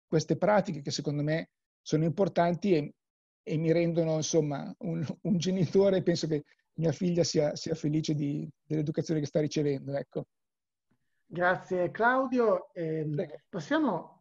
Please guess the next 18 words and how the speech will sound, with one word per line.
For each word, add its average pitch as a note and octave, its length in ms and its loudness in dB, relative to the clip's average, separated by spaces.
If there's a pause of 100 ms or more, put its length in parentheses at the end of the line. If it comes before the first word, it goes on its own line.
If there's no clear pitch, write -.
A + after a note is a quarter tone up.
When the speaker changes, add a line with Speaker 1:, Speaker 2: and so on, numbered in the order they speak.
Speaker 2:
alla E3+ 180 -2
maestra G3 440 -2
Fiorella A3+ 560 0
e E3 40 2
alle E3+ 260 0
pagelle. C3+ 720 -6 (380)
Ecco, D#3+ 180 -8
come, C4+ 280 -6
come B3+ 260 0
vengono F3 720 -2 (520)
realizzate E3+ 720 -2
le D3+ 120 -6
pagelle, D#3+ 440 -6
come D3 240 -6
vengono D#3+ 300 -4
scritti F3 480 -10
i D3 40 -8
giudizi? C#3 640 -10